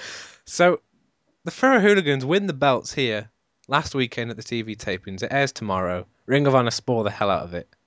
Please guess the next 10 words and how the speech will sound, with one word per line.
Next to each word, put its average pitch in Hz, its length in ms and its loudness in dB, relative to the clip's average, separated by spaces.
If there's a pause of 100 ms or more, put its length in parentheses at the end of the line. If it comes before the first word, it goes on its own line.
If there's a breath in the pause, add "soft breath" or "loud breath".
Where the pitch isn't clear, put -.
(680)
Um, 95 480 -2 (880)
Red 156 200 4
Dragon 156 440 2
aren't 143 340 4
in 123 380 -4 (240)
Toronto 110 380 0
for - 160 -8
All-Star 107 300 -2
Extravaganza 101 720 -4
'cause - 380 -10